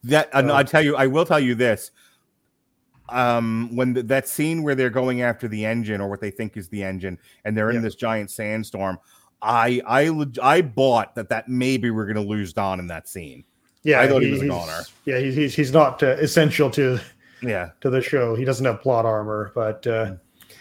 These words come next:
Speaker 2: yeah. Um, I think the one thing I found interesting was, like, just the character of Sar, where
Speaker 1: Mm-hmm.
Speaker 2: I kinda wish we learned a bit more about him. It was kinda nice we actually got that one scene where it's him talking with the robot in the cave, and they actually subtitle what they're saying.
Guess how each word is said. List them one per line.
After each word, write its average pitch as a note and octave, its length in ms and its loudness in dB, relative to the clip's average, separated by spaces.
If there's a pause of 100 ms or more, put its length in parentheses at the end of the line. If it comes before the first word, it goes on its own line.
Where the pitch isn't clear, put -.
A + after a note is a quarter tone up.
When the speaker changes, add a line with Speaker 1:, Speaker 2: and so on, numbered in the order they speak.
(200)
Speaker 2:
yeah. D#3+ 540 8
Um, D3+ 360 4 (1080)
I D#3+ 100 6
think B3 220 4 (600)
the D3 180 4
one F#3 260 8
thing E3 140 6
I C#3 80 4
found C3+ 300 2
interesting C3 360 -6
was, B2 200 -4
like, B2 220 -8
just - 220 -6
the D3+ 60 0
character D3 380 2
of A2+ 100 0
Sar, B2+ 600 0 (260)
where C3 140 2
Speaker 1:
Mm-hmm. A#2+ 100 4
Speaker 2:
I G#2 40 0
kinda A2+ 180 6
wish D3+ 200 4
we C#3 120 -4
learned C#3 260 0
a - 20 2
bit B2 160 -6
more B2 180 2
about C3+ 220 2
him. D3 60 -2
It D3+ 40 0
was D#3 120 2
kinda G3 220 6
nice E3 200 6
we D#3 80 6
actually D3+ 200 0
got D3 180 0
that B2+ 180 -4
one C3 220 0
scene C#3 380 -2
where B2+ 220 4
it's - 280 -6
him C#3+ 200 0
talking C3+ 380 2
with C3 120 0
the A#2+ 80 0
robot A#2+ 360 4
in A#2+ 80 -2
the A#2 80 -4
cave, B2 460 0 (380)
and D3+ 100 4
they D#3 80 8
actually D#3 180 2
subtitle D3 520 4
what C#3+ 140 0
they're C3 140 0
saying. C#3+ 580 0